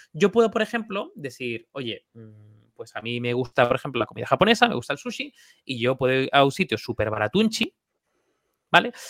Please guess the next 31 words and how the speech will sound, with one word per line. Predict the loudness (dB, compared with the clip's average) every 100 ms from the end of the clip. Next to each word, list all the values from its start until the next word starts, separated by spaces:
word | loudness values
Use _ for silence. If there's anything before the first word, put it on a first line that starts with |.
| -20 _
Eh, | 6 8 6 6 4 2 0 -2
que, | -4 -4
que | -10 -2
cuesta | -2 0 -2
súper | 2 6 8 8 6 2 6
poco, | 6 6 -2 _ _ _
y | -4
de | -2
repente | -2 0
decir, | 0 2 0
"Oye, | 0
me | -4 -6
voy |
a | -2
pegar | -2 -2
un |
día | -2
un | 0
lujo | 0 -2
y |
me | -2
voy | 2
a | 0
un | -2
sitio | -10 0 2
de | 2
Madrid | 0 0 0 0
que | -4
cuesta | -6 -2 0
una | 0 4
pasta, | 4 4 -2 -8